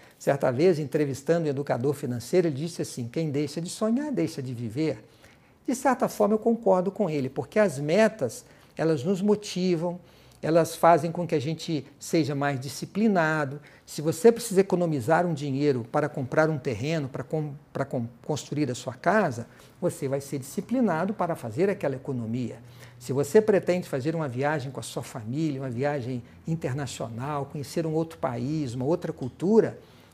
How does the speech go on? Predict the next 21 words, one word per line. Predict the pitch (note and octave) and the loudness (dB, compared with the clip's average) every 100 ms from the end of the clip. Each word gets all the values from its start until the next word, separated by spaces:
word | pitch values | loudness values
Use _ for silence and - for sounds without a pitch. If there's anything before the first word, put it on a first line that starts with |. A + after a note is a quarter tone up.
| - D#3 | -10 -6
você | - D3 | -2 0
deve, | C3 D3 C3 B2 - - - - - | 4 4 2 -4 -6 -20 -20 -20 -12
é, | - C3 | -2 -2
fazer | - - C#3+ D3+ C#3+ | -2 0 2 2 2
o | |
levantamento | C#3 B2 D#3 D#3 C3 D#3+ G#3+ D#3 | 2 0 2 2 4 2 2 0
de | |
quanto | B2 D3 C#3+ | -2 -2 -2
você | D3+ - | -4 -4
vai | C3 C#3 | -2 2
gastar | F3 F3 - E3+ A3+ B3+ - _ _ _ - | 2 0 2 4 4 0 -12 _ _ _ -4
e | B3 | 0
aí | B3+ D3+ | 2 2
você | D#3+ F#3 A3 | 0 0 0
vai | A3 A#3+ | 0 0
economizando | B3 C#4+ C#4 E3+ A3+ B3+ | 0 -2 0 2 2 2
um | A#3+ | 4
pouco | G#3 A#3 - | 6 4 4
a | |
cada | - A#3 C4 | 0 2 2
mês. | E3+ G3 - - | 2 2 0 -8